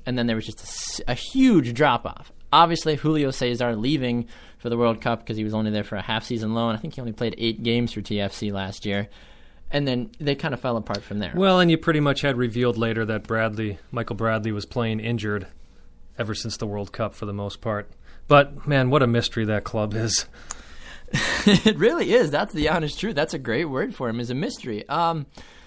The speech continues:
Speaker 1: an interesting team that I feel like might surprise a few people, um, is that the Philadelphia Union might make a push next season.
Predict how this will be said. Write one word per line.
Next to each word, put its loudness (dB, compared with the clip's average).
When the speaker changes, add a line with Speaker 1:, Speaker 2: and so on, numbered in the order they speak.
Speaker 1:
an 2
interesting -2
team -2
that -2
I -4
feel -4
like -4
might -6
surprise -6
a -14
few -8
people, -8
um, -6
is -4
that -2
the -12
Philadelphia 0
Union 6
might 4
make 0
a -2
push -6
next -8
season. -6